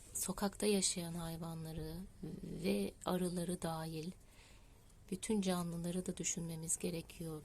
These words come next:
Bir kap da olsa, e, su koymasını tavsiye ediyorum her,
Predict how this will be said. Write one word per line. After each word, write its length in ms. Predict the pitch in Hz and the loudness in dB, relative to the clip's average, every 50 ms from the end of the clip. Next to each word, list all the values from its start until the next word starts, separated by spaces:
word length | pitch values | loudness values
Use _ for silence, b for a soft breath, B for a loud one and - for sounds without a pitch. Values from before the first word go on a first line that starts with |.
| - - | -6 -4
Bir 140 | - 196 - | -4 -4 -2
kap 340 | - - 196 190 - - - | 0 0 0 0 0 2 2
da 60 | 180 | 4
olsa, 560 | 160 135 147 156 151 - - - 156 170 190 - B B B B B B B B B B B B - - | 4 4 2 2 2 2 2 2 2 0 -2 -4 B B B B B B B B B B B B -10 -4
e, 260 | - 180 180 170 170 160 | -2 -2 0 0 -2 -2
su 600 | - - - - - - - 226 214 196 - - - - - - - - - - - - - - - - - - | 0 0 0 0 0 0 0 2 2 2 2 0 -4 -10 -10 -10 -10 -12 -12 -10 -10 -10 -6 -6 -6 -6 -4 -4
koymasını 920 | - - - 208 202 190 180 175 180 170 - - - 185 175 180 190 196 208 - - - - - - - | -2 0 4 4 4 4 4 2 2 2 2 2 2 2 2 2 2 0 0 -4 -10 -18 -18 -16 -12 -6
tavsiye 540 | - 180 175 170 175 - - - 180 170 | -2 0 0 2 2 2 2 2 0 -2
ediyorum 400 | 170 160 - - 165 170 165 170 | -4 -4 -4 -4 -4 -2 -4 -4
her, 400 | 170 - - - 208 185 185 185 | -6 -8 -8 -4 -4 -2 -2 -2